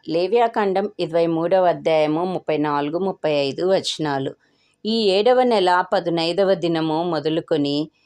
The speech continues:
ఏడు దినముల వరకు యెహోవాకు పర్ణశాలల పండుగను జరుపవలెను.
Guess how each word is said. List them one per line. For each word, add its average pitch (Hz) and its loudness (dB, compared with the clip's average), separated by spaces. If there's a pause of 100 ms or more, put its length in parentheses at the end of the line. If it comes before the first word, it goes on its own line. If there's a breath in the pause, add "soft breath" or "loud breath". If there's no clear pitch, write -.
(160 soft breath)
ఏడు 190 4
దినముల 208 2
వరకు 180 0
యెహోవాకు 175 0
పర్ణశాలల 165 0
పండుగను 147 -2
జరుపవలెను. 143 -2